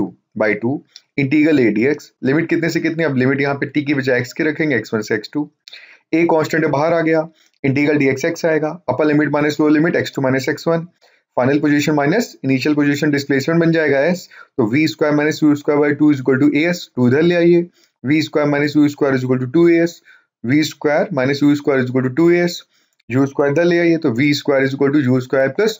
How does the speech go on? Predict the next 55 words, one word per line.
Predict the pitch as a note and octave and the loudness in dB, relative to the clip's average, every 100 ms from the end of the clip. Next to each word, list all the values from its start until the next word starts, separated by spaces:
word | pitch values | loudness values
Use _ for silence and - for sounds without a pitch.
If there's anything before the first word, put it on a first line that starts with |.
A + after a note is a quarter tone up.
| - - _ | -14 -20 _
टू | A2+ G2+ | 2 2
ए | G2+ | 0
एस। | G2 - | -6 -4
तो | B2 | 0
ये | C3 | 0
देखिए | C3+ C3+ | 0 0
हम | C#3+ C#3+ | -2 0
लोगों | C#3+ D3 | 0 0
ने | D3+ D#3 - | 0 -2 -4
तीनों | D#3 D#3+ E3 | -2 0 0
इक्वेशन | C#3 C#3 B2 C#3+ | 0 -2 0 -2
ऑफ | |
मोशन | C#3+ B2 E3 | 0 -2 -2
डिराइव | C#3+ A2+ G#2+ | 0 0 0
कर | A#2 | -2
ली | B2+ | 0
यूनिफॉर्मली | D#3 B2 B2 A#2 A#2+ B2+ | 0 -2 0 0 0 0
एक्सेलरेटेड | B2 B2 A#2+ | 0 -2 0
मोशन | G#2 G#2+ | -2 -4
की। | G2+ D#3+ F#3+ - - _ - | -4 -4 -4 -8 -20 _ -20
चौथी, | _ - C#3 C#3+ | _ 0 0 2
अगर | F3 D#3+ | 2 2
आप | D#3 C#3 | 2 0
जानना | D3+ C#3+ D3 | 0 0 0
चाहो | C#3+ D3+ D#3+ - _ _ _ _ _ _ _ _ B2 | 0 0 0 -4 _ _ _ _ _ _ _ _ -2
एनएस | C#3+ D#3+ | 0 0
सेकंड | B2+ C#3 C3+ | -2 -2 -2
में | C#3+ | 0
डिस्प्लेसमेंट | C3 - A#2+ A#2 C3 | -2 0 -2 0 0
वाला | A#2+ A2 G2+ A#2 | 2 2 0 -4
यूनिफॉर्मली | A#2 A#2+ B2 C3 | -4 0 0 2
एक्सेलरेटेड | C3 B2+ B2 | 0 -2 -2
मोशन | A#2+ A#2 | -2 -2
का, | A2 D3+ | -2 -2
तो | - - - _ A2 | -4 -10 -20 _ -2
उसका | G#2+ C#3 | -2 -2
मैंने | C3+ B2+ C3+ | 0 0 0
एक | B2+ | 0
वीडियो | A#2+ C3+ | 0 2
बना | G#2+ G#2+ C3+ | 0 0 0
रखा | B2+ B2+ B2 | -2 -2 -2
है, | A#2+ F3 - - _ - | -2 -4 -10 -20 _ -4
आप | A#2+ A#2+ - | -2 -2 -4
उसको | A2 - B2 | -4 0 2
एनएस | B2+ B2+ | 2 0
सेकंड | B2 B2 B2 | -2 0 2
में | B2 | 0
डिस्प्लेसमेंट | A2+ A#2 A2+ B2 A#2+ | -2 -2 -2 -2 -2
सर्च | A#2 A2+ A2+ | 0 -2 0
मारेंगे | A2 A#2+ D3 | 0 0 0
तो | D3+ | 0
आपको | A2 - | 0 -2
जरूर | B2 G#2+ G#2 | -4 -4 -4
मिल | G2+ F#2+ | -6 -8
जाएगा। | F#2+ F#2+ | -10 -12